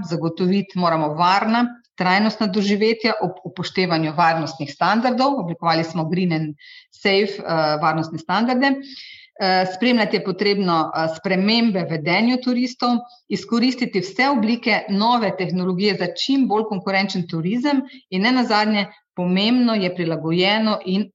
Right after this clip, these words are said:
učinkovito trženje s ciljem, da zgradimo čim boljši odnos turistom, s turisti in lokalnimi skupnostmi, kajti zaupanje je danes res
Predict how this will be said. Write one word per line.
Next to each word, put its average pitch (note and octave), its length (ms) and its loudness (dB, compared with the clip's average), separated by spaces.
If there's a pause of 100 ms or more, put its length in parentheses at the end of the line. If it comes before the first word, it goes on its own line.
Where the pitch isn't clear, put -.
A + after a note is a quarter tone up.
(100)
učinkovito E3+ 720 -6 (100)
trženje G#3 560 0 (360)
s - 220 -20
ciljem, C4 480 2
da F3+ 80 -2
zgradimo F#3 760 0 (360)
čim C#4 180 4
boljši A3+ 300 2
odnos G3 300 0
turistom, A3 640 0 (280)
s - 80 -20
turisti A#3 400 2
in F#3 160 2
lokalnimi G3 460 2
skupnostmi, F3+ 600 -4
kajti F3 240 -2
zaupanje F3 800 2
je D#3+ 80 -2
danes F3+ 400 0
res F3 240 -2